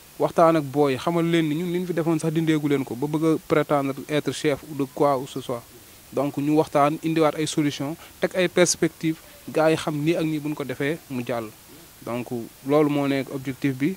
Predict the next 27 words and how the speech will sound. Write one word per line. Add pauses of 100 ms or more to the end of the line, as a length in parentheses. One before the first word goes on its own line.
(120)
pour
le
premier
jour (260)
ouverture
festival
bi. (920)
Deuxième
jour
bi, (280)
ñu
passer
la
journée
au
centre
culturel
ak
des
for-,
formations
de,
euh, (380)
du
matin
au
soir.